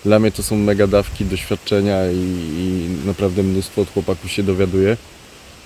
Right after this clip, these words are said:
No i dla was też takie przełamanie, coś, coś innego może niż, niż, niż sama właśnie ta moja iławska woda.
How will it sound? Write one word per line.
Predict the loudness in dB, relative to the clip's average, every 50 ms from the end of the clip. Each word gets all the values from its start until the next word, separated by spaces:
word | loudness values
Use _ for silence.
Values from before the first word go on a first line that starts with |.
| -20 -18 -16 -16 -16 -16 -16 -20 -20 -20 -20 -18 -18 -18 -18 -14 -8 -4
No | -2 2 2
i | 2 4
dla | 4 2 4
was | 2 2 2
też | 0 -6 -4
takie | -6 -6 -6 -6
przełamanie, | -6 0 2 2 2 2 2 0 0 -2 -4 -4
coś, | -6 -8 -8 -10 -10 -10 -10 -10
coś | -10 -10 -10 -10 -10 -10 -10 -10 -8 -6
innego | -4 -2 -2 -2 -2 -2 -2 -2
może | -2 -2 -2 -4 -4 -6 -6 -8 -12 -20 -20 -20 -18 -18 -16 -14 -14 -12 -10 -6 -6
niż, | -4 -4 -4 -4 -6 -6 -4 -4
niż, | -4 -4 -2 -4 -6 -6 -6 -6
niż | -6 -6 -6 -6
sama | -2 -2 0 0 0 0
właśnie | 0 -2 -2 -4 -4 -6 -8 -6
ta | -4 -2 -2
moja | 0 0 0 0 0 0
iławska | 2 2 0 0 0 -4 -4 -4 -2
woda. | 0 2 0 2 2 2 2